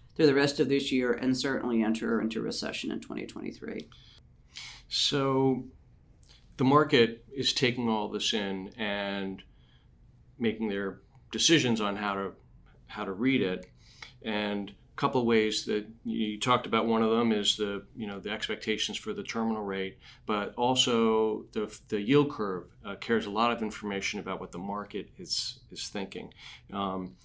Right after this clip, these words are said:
Speaker 2: what is the market thinking, uh, according to the shape of the yield curve and some of these under, other indicators? And do you think the market has it right?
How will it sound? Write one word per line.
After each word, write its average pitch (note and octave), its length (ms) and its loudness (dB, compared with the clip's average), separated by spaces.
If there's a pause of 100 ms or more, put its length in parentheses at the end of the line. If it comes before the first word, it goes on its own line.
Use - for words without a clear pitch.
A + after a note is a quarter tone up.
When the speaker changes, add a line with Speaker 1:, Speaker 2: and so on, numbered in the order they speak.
(120)
Speaker 2:
what B2+ 280 2
is C#3+ 180 8
the B2 80 2
market G#2+ 340 2
thinking, G#2 540 -6
uh, G2 520 -4 (500)
according A2 320 0
to G2+ 60 -4
the - 80 -10
shape G#2+ 320 2
of G2 40 -4
the G2 60 -6
yield F#2 220 -2
curve G2+ 240 -6
and F#2+ 100 -6
some G2 200 -4
of F#2+ 40 -6
these F#2+ 160 -6
under, F#2+ 340 -6
other G#2 200 -4
indicators? A2 600 -2
And C3 160 -2
do C3 80 0
you B2+ 60 0
think D3 180 -2
the C#3 80 -2
market A#2+ 340 -2
has A2+ 220 -4
it - 140 -8
right? F2 420 -8